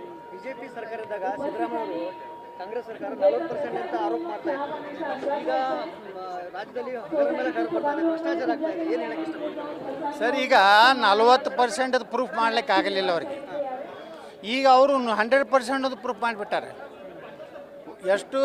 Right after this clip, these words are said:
Speaker 2: ಪೂರ್ತಿ ಲೂಟಿನೇ ಇಲ್ಲ. ಒಂದೂರ ಎಂಬತ್ತೇಳು ಕೋಟಿದೊಳಗೆ ಎಂಬತ್ತು ಕೋಟಿ ಅವ್ರು ಏನು ನೋಡ್ರಿ, ಅದನ್ನು ಒಪ್ಕೊಂಡಾರ ಅವ್ರು. ಎಂಬತ್ತೇಳು ಕೋಟಿ ಹೋಗೈತೆ ಅಂತೇಳಿ ಒಪ್ಕೊಂಡಾರ. ಇನ್ನೂ ಭಾಳಷ್ಟು ಹಗರಣಗಳು ಈಗ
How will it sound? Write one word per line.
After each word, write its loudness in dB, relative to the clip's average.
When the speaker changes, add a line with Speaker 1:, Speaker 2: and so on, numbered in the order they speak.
Speaker 2:
ಪೂರ್ತಿ -6
ಲೂಟಿನೇ -2
ಇಲ್ಲ. 2
ಒಂದೂರ 2
ಎಂಬತ್ತೇಳು 0
ಕೋಟಿದೊಳಗೆ 0
ಎಂಬತ್ತು -2
ಕೋಟಿ -2
ಅವ್ರು 2
ಏನು -2
ನೋಡ್ರಿ, -4
ಅದನ್ನು 0
ಒಪ್ಕೊಂಡಾರ 6
ಅವ್ರು. 4
ಎಂಬತ್ತೇಳು 2
ಕೋಟಿ 2
ಹೋಗೈತೆ 0
ಅಂತೇಳಿ -2
ಒಪ್ಕೊಂಡಾರ. -4
ಇನ್ನೂ 4
ಭಾಳಷ್ಟು 6
ಹಗರಣಗಳು 2
ಈಗ -4